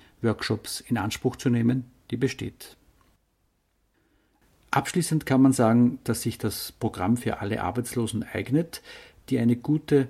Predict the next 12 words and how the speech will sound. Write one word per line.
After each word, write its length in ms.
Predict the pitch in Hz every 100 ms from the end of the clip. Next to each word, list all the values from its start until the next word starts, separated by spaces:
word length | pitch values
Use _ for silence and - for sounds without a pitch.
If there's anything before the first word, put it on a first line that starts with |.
| -
nachhaltige 840 | 117 107 110 110 110 - - 110 104 _ _
Geschäftsidee 680 | 156 - 90 - 117 113 107
für 100 | 113
ein 80 |
Start-up, 560 | 120 - 80 78 101 -
für 80 | 117
eine 160 | 110
Gründung 540 | 123 - 117 120 120 120 - - _ _
sowie 240 | - 110
das 320 | 107 104 - -
benötigte 500 | - 104 104 110 -
Know-how 580 | 101 98 107 101 104 98